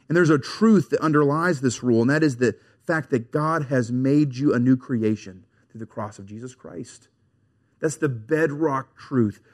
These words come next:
to all of this, to the whole book of Galatians. God has made you a new creation through the cross of Jesus Christ. There's implications to that. Because of this truth,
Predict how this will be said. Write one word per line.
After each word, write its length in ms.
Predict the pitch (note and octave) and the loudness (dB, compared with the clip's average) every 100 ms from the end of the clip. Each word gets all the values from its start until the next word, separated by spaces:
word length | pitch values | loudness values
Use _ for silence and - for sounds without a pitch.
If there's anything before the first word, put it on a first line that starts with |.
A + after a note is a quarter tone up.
| _ | _
to 100 | - | -12
all 300 | - A2+ G#2+ | -6 -4 -2
of 120 | F#2+ | -4
this, 200 | F2 - | -8 -16
to 100 | - | -10
the 80 | B2+ | -8
whole 300 | A#2+ - F3+ | -6 0 0
book 220 | D3+ D3+ | 0 -4
of 120 | B2+ A#2 | -4 -4
Galatians. 480 | A2+ G#2 G2 G2+ | -4 -4 -8 -12
God 480 | G2 D3 D#3+ F3 D#3+ - _ _ - | -6 -4 0 -2 -2 -10 _ _ -12
has 280 | C#3+ C3 A#2 | -4 0 0
made 480 | C3+ C#3+ E3 E3+ C#3+ | 2 4 4 2 0
you 320 | D3 E3 E3 - _ | -4 0 -2 -4 _
a 80 | B2 | -2
new 320 | B2+ D3 E3 | 2 2 0
creation 760 | - D#3+ C3+ B2 A2 G2+ G#2+ G2+ | -2 0 2 2 0 -4 -14 -16
through 120 | A2+ | -14
the 80 | G2 | -14
cross 760 | - - B2+ G#2 G2+ - - _ _ _ - | -16 -8 -6 -6 -12 -20 -20 _ _ _ -16
of 120 | G2+ | -14
Jesus 340 | G#2+ G2 G2+ | -12 -12 -12
Christ. 600 | - A#2+ G2+ - - - _ _ _ _ _ _ | -10 -8 -8 -12 -20 -20 _ _ _ _ _ _
There's 160 | A2+ A2+ | -10 -4
implications 580 | C3+ D3 F#3 G3+ C3+ G#2+ | -2 -2 -4 -6 -8 -16
to 100 | G2 | -18
that. 200 | - - _ _ _ _ _ _ _ _ _ _ _ _ _ _ _ | -20 -20 _ _ _ _ _ _ _ _ _ _ _ _ _ _ _
Because 380 | - G#2 D3+ E3+ | -12 -10 -4 -2
of 80 | F#3+ | 0
this 180 | E3 - | 0 -4
truth, 520 | - F2+ F#2 A#2 | -8 -8 -8 -12